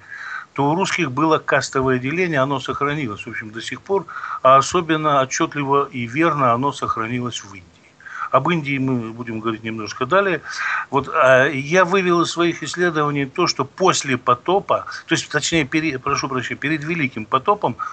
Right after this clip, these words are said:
у нас было четыре, э, основных касты — цур русских. После потопа осталось почему-то только три. Это вообще д-, достаточно интересная загадка, но она простая загадка.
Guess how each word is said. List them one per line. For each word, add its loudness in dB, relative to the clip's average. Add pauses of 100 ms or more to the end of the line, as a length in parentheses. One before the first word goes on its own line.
(200)
у 4
нас 4
было 0
четыре, -2
э, -4
основных 0
касты — -4 (420)
цур 0 (300)
русских. -8 (1700)
После 4
потопа 0
осталось 2
почему-то -4
только -2
три. -6 (640)
Это 0
вообще 0
д-, -2
достаточно -2
интересная 0
загадка, 2
но 6
она 4
простая 4
загадка. -2